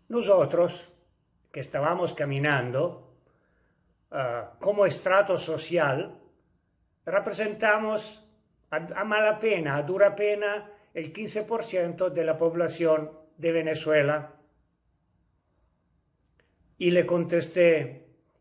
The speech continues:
que sí, nosotros estábamos afortunados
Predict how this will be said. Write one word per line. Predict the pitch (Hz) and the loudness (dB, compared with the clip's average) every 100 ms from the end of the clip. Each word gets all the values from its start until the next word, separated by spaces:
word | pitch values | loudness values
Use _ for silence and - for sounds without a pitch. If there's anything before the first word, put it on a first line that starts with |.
| _ | _
que | 165 | -10
sí, | 151 - 214 226 - - _ _ _ _ _ _ _ _ _ _ _ _ _ _ _ | -8 -6 -6 -6 -8 -20 _ _ _ _ _ _ _ _ _ _ _ _ _ _ _
nosotros | 160 147 143 170 170 139 | -6 0 4 4 4 -4
estábamos | 147 - 151 156 156 143 | -4 -2 0 0 0 -4
afortunados | 143 151 147 147 151 147 143 143 143 139 - | -4 -4 -4 -4 -4 -2 -2 -2 -6 -8 -14